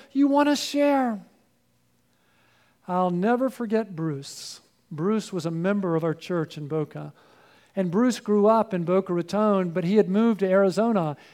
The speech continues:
In Arizona, uh, he heard about a friend of his in Boca Raton who was dying. And he loved his friend so much that he got on a plane and flew from Arizona to Fort Lauderdale. Got out of a plane, rented a car, drove from Fort Lauderdale to Boca, went to Boca Hospital.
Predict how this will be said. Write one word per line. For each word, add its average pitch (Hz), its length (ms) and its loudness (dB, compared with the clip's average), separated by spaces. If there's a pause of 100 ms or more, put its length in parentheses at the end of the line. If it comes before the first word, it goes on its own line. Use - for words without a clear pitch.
(300)
In 202 220 4
Arizona, 208 880 4 (220)
uh, 185 160 -2
he 208 160 2
heard 240 220 4
about 202 200 4
a 185 40 -2
friend 254 300 -2
of 208 80 -2
his 202 180 2
in 190 100 -2
Boca 214 280 0
Raton 220 380 0
who 226 80 0
was 220 180 0
dying. 214 680 0 (280)
And 220 80 2
he 233 80 6
loved 269 340 4
his 302 160 2
friend 277 400 2
so 262 180 -2
much 240 360 0
that 202 100 -2
he 202 140 4
got 226 240 4
on 285 100 4
a 269 60 -2
plane 254 340 0
and 214 100 0
flew 277 280 0
from 208 240 -2
Arizona 269 580 2
to 226 180 -2
Fort 254 280 2
Lauderdale. 208 580 6 (960)
Got 220 200 8
out 269 120 10
of 277 80 6
a 277 160 8 (220)
plane, 233 380 2
rented 277 320 4
a - 20 -2
car, 247 300 0
drove 254 340 6
from 233 140 -4
Fort 247 220 2
Lauderdale 269 440 4
to 254 100 0
Boca, 240 360 4
went 285 220 2
to 277 80 4
Boca 277 420 6
Hospital. 220 800 2